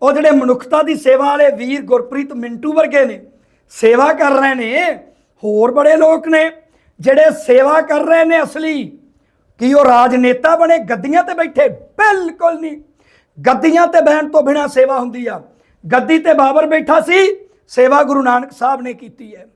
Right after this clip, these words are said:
ਗੱਦੀ ਤੇ ਜਹਾਂਗੀਰ ਬੈਠਾ ਸੀ, ਸੇਵਾ ਕੀਤੀ ਸਾਡੇ ਗੁਰੂ ਹਰਗੋਬਿੰਦ ਸਾਹਿਬ ਨੇ। ਗੱਦੀ ਤੇ ਬੈਠਾ ਸੀ ਔਰੰਗਜ਼ੇਬ, ਤੇ ਸੇਵਾ ਸਾਡੇ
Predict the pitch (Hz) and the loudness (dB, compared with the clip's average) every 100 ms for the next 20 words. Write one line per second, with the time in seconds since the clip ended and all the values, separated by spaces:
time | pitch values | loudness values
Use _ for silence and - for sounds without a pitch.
0 | _ _ _ _ 180 240 302 320 330 269 | _ _ _ _ -2 -2 0 0 0 2
1 | 277 277 254 302 339 339 330 330 - 349 | 2 2 0 0 2 0 2 0 0 0
2 | 381 370 - _ _ _ _ - 240 262 | 0 -2 -12 _ _ _ _ -4 2 4
3 | 320 330 320 302 320 254 285 294 247 277 | 4 2 -2 -6 -6 0 0 2 0 -2
4 | 277 233 247 254 247 233 220 240 240 220 | -2 0 0 0 -4 -12 -12 -8 -8 -8
5 | 175 _ _ _ _ _ 170 143 269 - | -20 _ _ _ _ _ -18 -2 -2 0
6 | 349 359 359 330 302 294 302 294 302 359 | -2 2 2 4 2 2 0 0 -2 2
7 | 392 392 - _ - 294 339 330 277 294 | 2 2 -8 _ 0 2 4 2 0 4
8 | 285 220 - - _ _ _ 208 - 233 | 4 2 -4 -20 _ _ _ -14 -4 0
9 | 262 320 320 247 247 262 | 2 2 0 -2 2 2